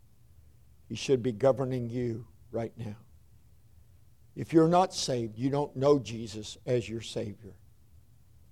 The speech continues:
how can you look at this? How can you look at this and not at least consider,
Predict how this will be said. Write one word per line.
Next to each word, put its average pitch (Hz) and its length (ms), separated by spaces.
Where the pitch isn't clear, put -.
how 143 180
can 151 200
you 147 140
look 139 240
at 123 140
this? - 420
How 185 180
can 175 200
you 156 160
look 139 180
at 117 140
this 101 300
and 123 180
not 135 180
at 127 200
least 135 440
consider, 117 680